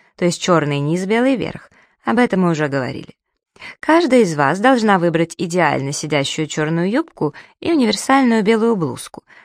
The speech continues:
но не простую, а с какими-нибудь милыми детальками. Просто хорошие туфли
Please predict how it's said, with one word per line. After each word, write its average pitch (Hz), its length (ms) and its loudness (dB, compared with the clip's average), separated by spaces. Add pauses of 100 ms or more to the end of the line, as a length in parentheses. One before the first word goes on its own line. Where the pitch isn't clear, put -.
(140)
но 147 140 -2
не 147 140 0
простую, 165 640 0
а 131 80 -2
с - 100 -10
какими-нибудь 156 720 -4
милыми 151 360 0
детальками. 170 720 -4 (640)
Просто 330 360 0
хорошие 202 480 0
туфли 202 520 -2